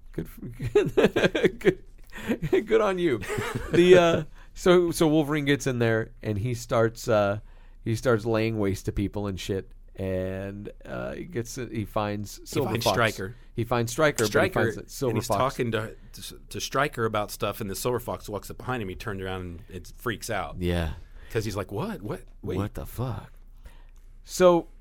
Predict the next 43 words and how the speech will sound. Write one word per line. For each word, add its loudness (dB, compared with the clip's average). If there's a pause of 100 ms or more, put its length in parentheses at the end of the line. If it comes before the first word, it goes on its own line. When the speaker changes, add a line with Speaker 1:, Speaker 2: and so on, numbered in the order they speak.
(320)
Speaker 1:
<laughs> -20
Speaker 2:
And -6
Speaker 1:
there's 6
Speaker 2:
there's, 2
there's 0
a 4
little 4
bit, 0
I 2
mean, 0
it 2
was 0
actually 0
a -2
decent -4
scene -4 (1040)
just -4
for 0
the -4
tension -2
between -4
Silver -2
Fox -2
and -8
Stryker, -4
because -4
she -4
wants 0
to -12
tell 0
Logan -4 (460)
that -10 (160)
it -10
was -8
all 2
true, -2
I 0
actually -8
fell -4
in -6
love -6
with -6
you. -4